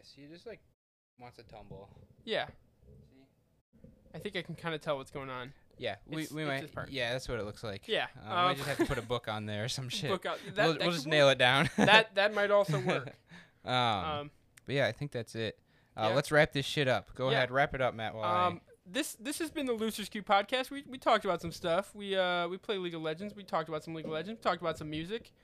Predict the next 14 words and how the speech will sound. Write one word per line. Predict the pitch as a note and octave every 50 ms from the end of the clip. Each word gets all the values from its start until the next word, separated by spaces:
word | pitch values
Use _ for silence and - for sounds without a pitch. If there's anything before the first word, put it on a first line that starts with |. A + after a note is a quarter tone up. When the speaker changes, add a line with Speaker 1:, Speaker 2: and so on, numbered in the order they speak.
| _ -
Speaker 2:
We | - A#3+
both | - A#3+ G#3 F#3+
enjoy | F3+ F3+ D#3+ E3+ E3+ E3
some | D#3 - F3+ E3
music. | E3 D#3+ D#3+ D#3+ - G#3 A3 - - - - - - - - - -
Um, | E3 D#3+ D#3+ D#3+ D#3+ D#3+ D#3+ D#3+ D3+ - _ _ _ _ - _ _ _ _ _ - _ _ _ - _ _ _ -
please | - G3 F#3 -
follow | - F#3+ F3+ F3+ F3 F#3 G3
us | G#3 G#3 -
on | F3+ E3+ E3+ E3
the | E3 D#3+ D#3
social | - - F3+ E3 - F3
medias, | E3+ E3+ F3 F3+ G3 G3+ A3 - -
Spotify, | - G3 E3+ E3+ F3 - G#3+ G3 G3 G3+ G#3+ A3